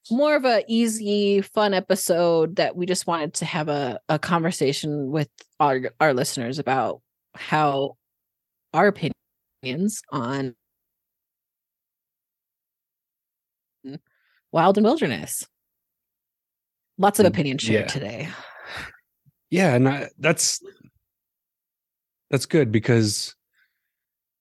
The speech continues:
Speaker 2: I think now that I'm not so sure that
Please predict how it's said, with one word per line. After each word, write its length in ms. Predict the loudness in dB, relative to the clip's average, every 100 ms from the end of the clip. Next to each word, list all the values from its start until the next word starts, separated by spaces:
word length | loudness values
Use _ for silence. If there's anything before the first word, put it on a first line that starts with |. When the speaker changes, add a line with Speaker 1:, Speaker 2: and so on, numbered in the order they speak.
| _ _ _ _
Speaker 2:
I 80 | -2
think 300 | -2 -2 -8 -12 _ _ _ _ _ _ _ _ _ _ -20 -20 -8
now 340 | -2 0 2
that 320 | 2 0 -2 -12 _ _ _ _ _ _ _ _ _
I'm 140 | -2 0
not 160 | 0
so 180 | 0 0
sure 380 | 0 0 2 2
that 220 | 2 0